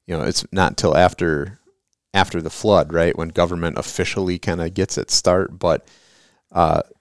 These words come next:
this idea of wanting to be, um, independent, wanting to be my own,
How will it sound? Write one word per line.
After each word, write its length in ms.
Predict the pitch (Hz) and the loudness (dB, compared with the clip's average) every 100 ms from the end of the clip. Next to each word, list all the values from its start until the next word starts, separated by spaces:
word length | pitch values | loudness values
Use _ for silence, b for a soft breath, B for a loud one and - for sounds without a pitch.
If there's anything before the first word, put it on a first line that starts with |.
| _ - | _ -6
this 200 | 95 - | 0 2
idea 360 | 87 95 92 - | 2 4 4 4
of 260 | 87 82 | 2 0
wanting 380 | 87 92 104 95 | -2 0 0 0
to 140 | - 90 | -4 -8
be, 500 | 90 85 80 82 - _ _ _ _ _ _ | -6 -4 -4 -6 -10 _ _ _ _ _ _
um, 420 | 92 82 80 98 _ _ _ _ _ - | -4 -4 -6 -14 _ _ _ _ _ -4
independent, 720 | 98 92 - 185 87 82 - | -2 -2 -2 -4 -2 -4 -4
wanting 280 | 87 92 90 | -4 -4 -4
to 100 | - | -8
be 360 | 87 87 85 - - | -8 -6 -4 -6 -8
my 260 | 90 85 | -4 -4
own, 480 | 62 90 87 87 | -4 -4 -6 -6